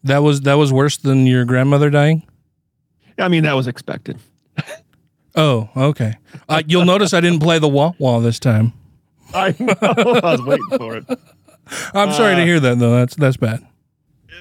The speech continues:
Speaker 2: But, uh, yeah. So a, a normal person leaving their wallet at work wouldn't be a normal concern.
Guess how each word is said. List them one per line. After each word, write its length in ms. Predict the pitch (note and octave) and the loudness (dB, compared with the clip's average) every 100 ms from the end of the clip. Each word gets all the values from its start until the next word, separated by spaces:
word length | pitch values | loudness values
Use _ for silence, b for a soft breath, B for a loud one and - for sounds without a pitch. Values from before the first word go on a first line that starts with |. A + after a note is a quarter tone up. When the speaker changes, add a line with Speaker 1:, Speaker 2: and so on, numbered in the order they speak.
| - | -6
Speaker 2:
But, 280 | F3+ G#3 G3+ | 0 0 2
uh, 500 | F#3+ F#3+ F#3 F3+ D3 _ _ _ _ _ _ _ _ - | 0 0 0 -2 -4 _ _ _ _ _ _ _ _ -6
yeah. 240 | G3+ D3+ - _ _ _ _ _ _ _ - | -4 -4 -8 _ _ _ _ _ _ _ -12
So 360 | - G3 F#3 | -2 2 2
a, 200 | F2+ C#3+ C#3 | -2 -6 -2
a 80 | F#3+ | 0
normal 320 | G#3 G#3+ G3 | 0 0 -2
person 420 | F#3+ F#3 F#3+ F3 | -2 -2 0 2
leaving 260 | F3+ E3+ E3 | 2 2 2
their 140 | D3+ | 2
wallet 300 | D#3 E3+ D#3 | 2 0 0
at 100 | C3 | -2
work 180 | D3 D3 | -2 -2
wouldn't 180 | D3+ D#3 | -4 -2
be 100 | C#3+ | -2
a 40 | |
normal 280 | C#3 C#3+ C3+ | 0 -2 -2
concern. 560 | B2+ - E3 A2 F#2+ | -4 -2 -2 -2 -6